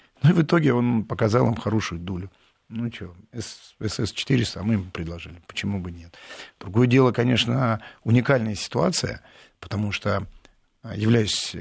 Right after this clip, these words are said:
членом нато, у них же единые стандарты на вооружение, да, вот мы же видим, как все страны, там, Восточной Европы, вступив, э, в нато, отказались от всего, а, советского вооружения, которое было, хотя его там было немеренное количество. Они перешли на,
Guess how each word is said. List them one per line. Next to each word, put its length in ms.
членом 340
нато, 340
у 80
них 140
же 260
единые 420
стандарты 520
на 100
вооружение, 640
да, 160
вот 180
мы 140
же 180
видим, 300
как 180
все 200
страны, 420
там, 200
Восточной 380
Европы, 340
вступив, 600
э, 40
в 480
нато, 300
отказались 580
от 100
всего, 380
а, 760
советского 500
вооружения, 460
которое 320
было, 180
хотя 220
его 140
там 180
было 180
немеренное 680
количество. 560
Они 120
перешли 380
на, 260